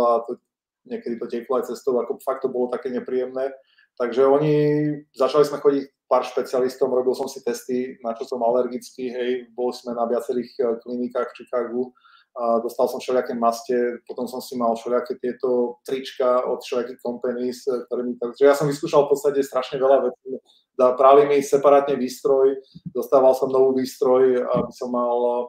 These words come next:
Takže robili sme akože fakt, čo sa dalo, maximum. No až potom prišlo k týmto, k tejto chémii, hej, ktorá to potlačala trochu, chvíľu to vydržalo, ale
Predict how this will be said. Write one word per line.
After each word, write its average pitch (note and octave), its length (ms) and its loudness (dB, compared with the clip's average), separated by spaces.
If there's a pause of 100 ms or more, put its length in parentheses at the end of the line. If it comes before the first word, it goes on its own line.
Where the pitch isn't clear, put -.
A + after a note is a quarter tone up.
(140)
Takže C#3 240 2 (240)
robili D3 320 2
sme D3+ 160 0
akože D#3 480 4
fakt, C#3+ 240 0
čo C#3 240 0
sa C#3 160 -2
dalo, C#3+ 160 4
maximum. C3+ 640 0 (800)
No A#2+ 80 -2
až A#2+ 160 -6
potom C3+ 240 -2
prišlo C3 320 0
k C#3+ 100 -8
týmto, C3 380 4
k C3 160 0
tejto C3+ 160 0
chémii, C3 480 -2
hej, A#2+ 120 -2 (120)
ktorá B2+ 160 0
to B2+ 160 -6
potlačala B2 560 -2
trochu, C#3+ 560 -4
chvíľu B2+ 160 2
to C3 160 2
vydržalo, B2 480 0
ale B2 100 4